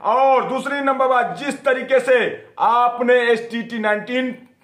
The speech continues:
को बर्बाद कर दिया, हम लोग भी शिक्षक अभ्यर्थी आप प्रण ले लिए हैं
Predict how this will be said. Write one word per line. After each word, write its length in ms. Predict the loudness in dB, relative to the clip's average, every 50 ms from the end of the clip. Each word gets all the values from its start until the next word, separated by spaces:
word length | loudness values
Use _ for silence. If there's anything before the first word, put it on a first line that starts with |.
| _ _ -6
को 200 | -2 -2 -2 0
बर्बाद 640 | 0 0 0 0 0 0 0 2 2 2 0 -2 -2
कर 120 | -4 -4 -4
दिया, 520 | -2 -2 0 0 0 0 -2 -4 -10 -14 -18 _ _ _ _ _ _ -10 -4
हम 200 | -4 -2 -2 0
लोग 240 | 2 2 2 2 2
भी 100 | -2 -4
शिक्षक 440 | -6 -8 -12 -8 -4 -4 -4 -2 -4
अभ्यर्थी 540 | -6 -6 -4 -2 -2 -2 -2 -2 -4 -2
आप 100 | -2 -2
प्रण 300 | -2 -4 -4 -2 -2 -2
ले 180 | 0 0 0 0
लिए 220 | -2 -2 0 0
हैं 480 | 0 0 0 0 -2 -4 -6 -10 -18 -20